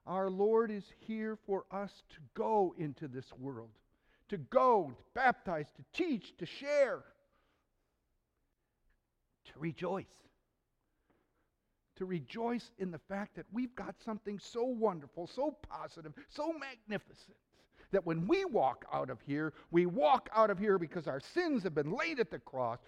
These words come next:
We walk out of here with the very fact that we are forgiven children of God, and we want to proclaim that message.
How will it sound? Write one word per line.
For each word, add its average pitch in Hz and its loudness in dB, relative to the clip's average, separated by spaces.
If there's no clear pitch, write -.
We 151 4
walk 135 2
out 359 6
of 226 2
here 165 2
with 160 -4
the 165 -2
very 160 2
fact 302 -2
that 175 2
we 180 2
are 156 2
forgiven 226 -2
children 233 -2
of 147 -10
God, - 0
and 185 2
we 190 0
want 220 0
to 208 -4
proclaim 262 -2
that 226 2
message. - -8